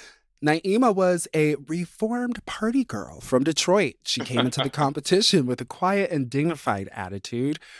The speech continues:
Speaker 1: Her unique look and newfound focus kept her moving through the competition with so much grace. And lastly, we have Kenya, who entered the competition with lots of confidence, but sometimes it came off as a little bit arrogant.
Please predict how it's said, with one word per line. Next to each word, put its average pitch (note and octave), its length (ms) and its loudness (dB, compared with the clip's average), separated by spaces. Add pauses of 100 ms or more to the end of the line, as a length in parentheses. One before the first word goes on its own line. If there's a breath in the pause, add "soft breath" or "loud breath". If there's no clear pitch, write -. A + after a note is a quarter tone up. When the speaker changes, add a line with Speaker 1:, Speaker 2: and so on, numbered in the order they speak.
Speaker 1:
Her E3+ 100 4
unique D#3+ 440 2
look C#3 240 -2
and A#2 220 -4
newfound A#2 440 -4
focus A2+ 320 -10
kept - 220 -10
her F#3+ 80 -4
moving F3+ 280 -6
through F3 180 -4
the E3+ 80 -14
competition F3 920 -8 (100)
with C#3+ 380 -10 (120)
so - 400 -2
much A2+ 240 0
grace. F2+ 480 -4 (540 loud breath)
And D#3+ 340 0
lastly, D3 840 0
we C3 220 0
have F#3 320 2
Kenya, A#2+ 720 -4 (460 soft breath)
who F#3 360 8
entered D#4 240 2
the A3 80 2
competition C#3 720 0
with B2 180 -6
lots B2+ 560 0
of D3+ 80 -4
confidence, A2 640 -6
but F3 240 4
sometimes F4 420 0
it B3+ 120 -6
came A#3 280 2
off G#3 320 2
as E3+ 160 2
a D3+ 60 0
little D#3+ 280 0
bit F3+ 180 -2
arrogant. D3 560 0